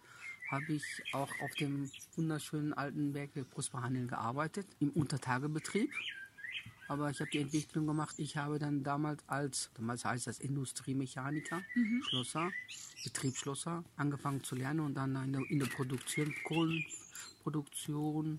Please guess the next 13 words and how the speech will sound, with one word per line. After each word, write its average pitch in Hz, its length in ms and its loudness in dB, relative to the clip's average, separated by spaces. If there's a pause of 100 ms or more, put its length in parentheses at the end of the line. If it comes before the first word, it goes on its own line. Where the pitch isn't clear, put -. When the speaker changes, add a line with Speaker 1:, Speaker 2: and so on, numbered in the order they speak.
(140)
Speaker 1:
Und, 120 460 2
ähm, 120 560 0 (340)
später - 400 -2
habe 135 140 0
ich 139 140 -4
Glück 143 200 0
gehabt, 135 220 6
Speaker 2:
Mhm. 110 100 4 (1600)
Speaker 1:
die 135 160 2
weiterführende 143 640 0
Schule 160 340 6
zu - 140 -2
machen, 160 360 4